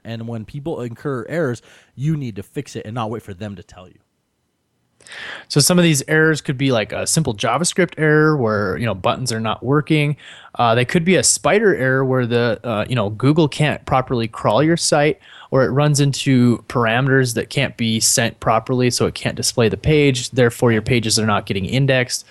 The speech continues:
Speaker 2: Uh, so a great tool for that is Google Webmaster Tools. Um, and then you had some two tools, right, for JavaScript errors?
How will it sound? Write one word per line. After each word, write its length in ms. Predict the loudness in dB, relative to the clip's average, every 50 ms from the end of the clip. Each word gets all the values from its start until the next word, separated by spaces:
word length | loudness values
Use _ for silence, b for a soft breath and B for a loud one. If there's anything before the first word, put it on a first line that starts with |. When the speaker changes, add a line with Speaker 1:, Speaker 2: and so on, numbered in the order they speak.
| B B B B B B
Speaker 2:
Uh, 300 | 0 2 2 2 2 0
so 340 | 0 2 2 4 4 4 4
a 100 | 2 0
great 200 | 0 2 0 0
tool 140 | 2 2 2
for 140 | 2 2 2
that 160 | 2 2 2
is 100 | 0 0
Google 300 | -2 -2 -2 0 0 2
Webmaster 460 | 2 0 0 0 0 -2 -2 -4 -10 -10
Tools. 520 | -6 -2 0 2 4 4 4 2 0 -4 B B B B B B B B B -2
Um, 880 | 0 2 2 2 2 2 4 4 2 2 2 2 0 0 0 -2 -2 -6 _ _ 0
and 140 | 2 4
then 240 | 4 4 4 2 0 0
you 260 | 2 4 6 6 6
had 200 | 6 6 4 2
some 260 | 0 2 2 2 0 0 _
two 360 | -2 2 4 6 6 6 6 4
tools, 380 | 2 2 2 4 4 4 4 4
right, 220 | 2 2 2 0
for 100 | -2 -2
JavaScript 560 | 0 2 2 2 2 0 0 0 0 0 2
errors? 560 | 2 4 4 4 4 2 0 -2 -6 -8 -12